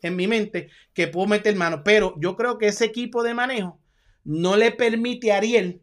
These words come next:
lograr eso, y entonces para mí Ariel hoy en día es el peleador cubano más oprimido de todos estos equipos.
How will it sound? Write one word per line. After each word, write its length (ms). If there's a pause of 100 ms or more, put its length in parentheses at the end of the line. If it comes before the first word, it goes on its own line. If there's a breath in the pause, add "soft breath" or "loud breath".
(120)
lograr 480
eso, 240
y 60
entonces 340
para 320
mí 200
Ariel 480
hoy 340
en 140
día 360 (680)
es 320
el 280
peleador 760
cubano 520
más 420
oprimido 840 (580)
de 260
todos 360
estos 260
equipos. 400